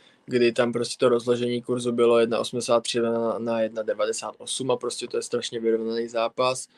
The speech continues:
Eh, když už to tak vidí sázkový kanceláře, tak prostě asi to tak bude a taky to šlo do, do tří setů, nebo třeba s, se Sasnovič, tam víceméně Kerber, na Kerber byl vyšší kurz, jedna devadesát tři a taky to šlo do tří setů.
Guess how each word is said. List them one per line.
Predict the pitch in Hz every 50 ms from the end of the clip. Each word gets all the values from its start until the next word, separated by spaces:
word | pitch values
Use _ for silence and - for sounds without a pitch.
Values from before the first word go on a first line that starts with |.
| _ _ _ _ _ _ _ _ - 123
Eh, | 120 120 120 120 120 120 117
když | 127 117 131
už | 131 - -
to | 143 139
tak | 135 120 131
vidí | 131 127 127 120
sázkový | - 123 117 - - 131 127 123
kanceláře, | - 123 123 - 135 123 120 123 123 120
tak | 123 117 -
prostě | - 120 113 - - - -
asi | - - - -
to | - -
tak | - 127 123
bude | 117 117 117 117 117 120 131 127
a | 117 123 120 117 - -
taky | - 123 120 - 117
to | 120 117 -
šlo | - - - 131 123
do, | 120 120 117 - - - _ _ _ _ _ _ _ -
do | 123 117 113 117 117 113 113 113 113 113
tří | - - - 127
setů, | - - 131 131 - 131 127 127 127 127 123 - _ _ _ _ _ -
nebo | - 120 120 123
třeba | 120 - - 123 120 113 117 113 113 113 117
s, | 113 - - - 123 120 117
se | 117 - 131 120
Sasnovič, | - 139 139 - 151 147 143 131 127 127 127 - - - _ _ _ _ _ _ _
tam | - 120 113 113 113 117 117 117 113
víceméně | 117 120 - - 117 120 117 113 117 113 113 113 113 113
Kerber, | - 123 120 120 113 117 117 113 117 113 -
na | 117 120
Kerber | 117 - 127 117 117 117 113
byl | 117 117 117
vyšší | 117 120 123 - - 165
kurz, | 151 - 127 123 120 - 127
jedna | 117 117 110
devadesát | 110 110 113 120 120 - - 123 113 - -
tři | - - - - 127
a | 120
taky | - 117 113 - 143
to | - 127
šlo | - - 127 120
do | 120 120 117 113 123 - _ - - - - _ -
tří | - - 139 127
setů. | - - 120 117 - - 120 120 120